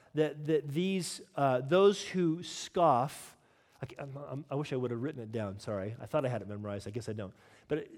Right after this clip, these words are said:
it's, it's Proverbs chapter three, verse thirty-four, I think, and it says, um, basically something to the lines that scoffers scoff out of their pride,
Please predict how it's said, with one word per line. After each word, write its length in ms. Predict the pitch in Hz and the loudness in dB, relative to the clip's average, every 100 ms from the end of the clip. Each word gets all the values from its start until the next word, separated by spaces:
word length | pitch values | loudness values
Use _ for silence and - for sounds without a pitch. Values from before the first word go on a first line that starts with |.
| - | -6
it's, 180 | 147 - | -4 -2
it's 260 | 156 - | -2 -4
Proverbs 500 | - - 190 196 170 | -6 4 6 6 4
chapter 240 | 190 165 160 | 2 2 0
three, 240 | - 151 | 0 0
verse 240 | 135 135 | 2 -2
thirty-four, 680 | - 139 123 - 123 107 104 110 | -2 -4 -4 -4 -2 -2 -4 -8
I 80 | 117 | -10
think, 260 | 113 113 110 | -8 -10 -8
and 140 | 131 | -10
it 80 | 131 | -6
says, 320 | - 131 131 - - - - | 0 0 0 -8 -20 -14 4
um, 380 | 143 139 143 165 | 6 6 4 6
basically 400 | 175 240 202 180 | 6 6 2 0
something 320 | - 190 170 | 0 0 -2
to 140 | 156 156 | -4 0
the 120 | 147 | 4
lines 300 | 151 147 143 | 4 4 2
that 200 | 143 - | -2 -2
scoffers 600 | - - 202 202 170 156 | -4 6 8 8 2 -2
scoff 340 | - 175 165 | 4 4 4
out 140 | 160 147 | 2 2
of 80 | |
their 140 | 139 131 | 2 -2
pride, 640 | - - 160 131 120 127 | -2 4 6 8 6 2